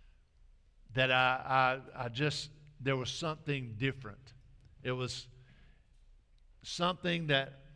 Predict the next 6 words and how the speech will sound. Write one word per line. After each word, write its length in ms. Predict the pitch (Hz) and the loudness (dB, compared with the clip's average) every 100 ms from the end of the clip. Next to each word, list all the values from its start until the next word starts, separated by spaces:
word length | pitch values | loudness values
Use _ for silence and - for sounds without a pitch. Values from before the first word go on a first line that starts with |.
| - - - - _ | -20 -20 -20 -20 _
an 140 | 135 131 | -6 -4
expectancy 1200 | 131 - - 165 156 156 147 139 - 135 123 117 - - - - - _ | -2 -4 0 4 4 4 -4 -4 -6 -4 -4 -6 -12 -20 -20 -20 -20 _
that 340 | 120 123 127 123 | 0 0 -2 2
this, 420 | 160 175 - - - 127 | 4 4 -2 -8 -14 -6
this 400 | 120 175 202 - | 2 4 4 0
night 560 | 147 143 120 117 - - | 0 2 2 -2 -10 -20